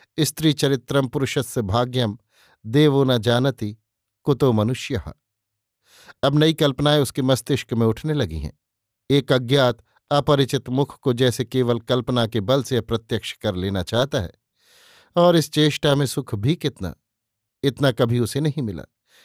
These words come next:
इस अज्ञात रहस्य में वो ज्योतिर्मय की अम्लान छवि एक प्रकार भूल ही गया। विजय ने विवाह के उत्सव में मिलने के लिए वीरेंद्र को लिखा था, पर उसने उत्तर दिया कि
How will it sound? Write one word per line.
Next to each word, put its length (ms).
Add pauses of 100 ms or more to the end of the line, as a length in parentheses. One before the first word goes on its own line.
(180)
इस 180
अज्ञात 560
रहस्य 460
में 160
वो 260 (340)
ज्योतिर्मय 560
की 180
अम्लान 720
छवि 440 (400)
एक 220
प्रकार 380
भूल 300
ही 200
गया। 320 (1400)
विजय 260
ने 100
विवाह 320
के 140
उत्सव 320
में 140
मिलने 340
के 140
लिए 200
वीरेंद्र 480
को 100
लिखा 300
था, 240 (500)
पर 120
उसने 240
उत्तर 320
दिया 320
कि 320